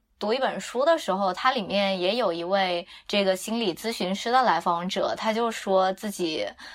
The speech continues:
已经拿到了这个大学教授的，就是终身任职，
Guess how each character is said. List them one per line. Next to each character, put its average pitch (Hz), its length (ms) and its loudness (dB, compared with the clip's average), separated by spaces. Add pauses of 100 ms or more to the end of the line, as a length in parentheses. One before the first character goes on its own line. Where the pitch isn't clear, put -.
(160)
已 185 180 -4
经 233 300 -2
拿 175 180 4
到 233 180 6
了 202 140 2
这 214 240 -2
个 175 400 0 (500)
大 247 260 8
学 185 300 -2
教 262 260 4
授 233 300 0
的， 165 460 -2
就 247 100 -2
是 233 80 0
终 302 220 0
身 294 240 0
任 294 200 0
职， - 380 -4